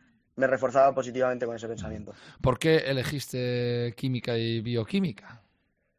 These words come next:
Speaker 1: Pues siempre, siempre me ha llamado mucho la atención, siempre me ha gustado el sacar, el, las preguntas de el porqué de las cosas,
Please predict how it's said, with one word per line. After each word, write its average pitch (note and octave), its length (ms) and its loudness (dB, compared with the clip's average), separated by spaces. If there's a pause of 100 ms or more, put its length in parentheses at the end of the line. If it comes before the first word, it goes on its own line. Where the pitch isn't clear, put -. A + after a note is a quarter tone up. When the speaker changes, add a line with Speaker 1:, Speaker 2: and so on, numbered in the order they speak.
(280)
Speaker 1:
Pues A#2+ 380 0
siempre, E3 760 2
siempre F#3+ 300 -2
me E3+ 80 6
ha - 20 8
llamado D3+ 220 6
mucho C#3+ 200 -2
la C3+ 60 4
atención, A#2 500 -2
siempre C3 560 4
me C3 80 2
ha B2+ 40 6
gustado C#3 500 4
el B2 680 0
sacar, C3 440 2
el, B2 240 0
las B2 160 2
preguntas C#3+ 360 2
de C3+ 100 4
el C3 160 0
porqué B2+ 280 4
de A#2+ 80 2
las A2+ 140 -4
cosas, G#2 340 -12